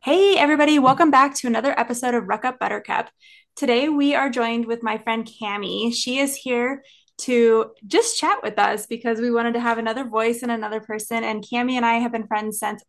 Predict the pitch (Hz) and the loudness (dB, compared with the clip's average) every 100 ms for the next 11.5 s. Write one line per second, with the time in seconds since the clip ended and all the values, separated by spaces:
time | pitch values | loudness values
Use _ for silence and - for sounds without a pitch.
0 | 214 226 226 247 - 202 214 247 285 370 | -2 0 2 0 -2 -6 -6 -6 -4 -4
1 | 339 226 220 277 - - - - 240 226 | 0 0 2 0 -8 -20 -20 -4 2 2
2 | 226 226 220 233 208 214 208 202 202 202 | 2 0 0 -2 2 2 2 -4 -6 -6
3 | 196 196 196 202 - - - 226 - - | -4 -2 -2 -4 -2 2 4 2 -4 -6
4 | 254 233 233 240 240 247 240 240 233 220 | 2 6 8 8 6 6 2 2 0 -2
5 | 262 247 240 233 202 226 226 - 214 233 | 0 0 4 4 2 -6 -8 -6 -4 -2
6 | 247 240 233 226 220 214 220 226 233 233 | -2 -2 0 0 0 0 -2 0 0 0
7 | 240 226 226 208 214 247 226 233 220 214 | 0 -2 -2 -2 -2 -2 -4 -4 -2 -2
8 | 214 214 214 233 226 226 226 202 208 190 | 0 -2 0 -2 0 -4 -4 -2 -2 -4
9 | 190 - - 269 339 269 233 214 214 175 | -10 -18 -10 -4 -2 -2 -6 -10 -12 -4
10 | 233 240 _ _ _ 240 240 220 214 214 | -4 -4 _ _ _ -4 -2 -2 -4 -2
11 | 208 208 226 233 254 | -2 0 0 0 -2